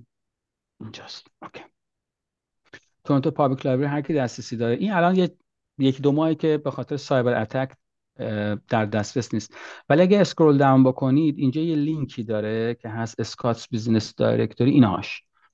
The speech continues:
روی این لینک کلیک بکنید، شما وارد، وارد یه صفحه می‌کنه. اینجا اون کد ده دوازده رقمی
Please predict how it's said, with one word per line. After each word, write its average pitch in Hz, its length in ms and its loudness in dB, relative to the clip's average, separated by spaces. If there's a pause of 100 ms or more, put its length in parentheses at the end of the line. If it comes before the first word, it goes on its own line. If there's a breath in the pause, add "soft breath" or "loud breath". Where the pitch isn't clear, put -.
(120)
روی 147 120 6
این 180 100 6
لینک 180 280 2
کلیک 135 460 -4
بکنید، 147 800 2 (360 soft breath)
شما 143 220 -2
وارد، 165 200 2
وارد 151 300 -2
یه 165 80 -4
صفحه 151 440 -6
می‌کنه. 156 340 -2
اینجا 160 280 -2
اون 208 280 -2
کد 175 420 -8 (220)
ده 139 200 4
دوازده 135 380 4
رقمی 135 760 2